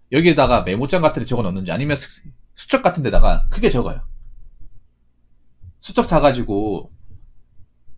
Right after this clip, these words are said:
거기다 적어요. 오늘 하루 일과, 오늘 내가 할 거 적어놓고, 아니 포스트잇 같은 거 적어서 붙여놓는다거나.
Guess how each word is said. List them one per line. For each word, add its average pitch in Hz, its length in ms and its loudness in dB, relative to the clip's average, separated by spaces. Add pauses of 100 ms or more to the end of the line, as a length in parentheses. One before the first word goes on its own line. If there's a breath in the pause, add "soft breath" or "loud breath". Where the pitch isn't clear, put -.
(140)
거기다 139 240 -2
적어요. 104 320 -4
오늘 131 200 -4
하루 139 200 -2
일과, 101 420 -4 (380)
오늘 120 200 -6
내가 95 240 -6
할 120 220 -8
거 - 260 -10 (320)
적어놓고, 135 680 -4 (140)
아니 120 180 -6
포스트잇 240 340 2
같은 135 200 4
거 120 80 2
적어서 117 280 0
붙여놓는다거나. 90 720 -6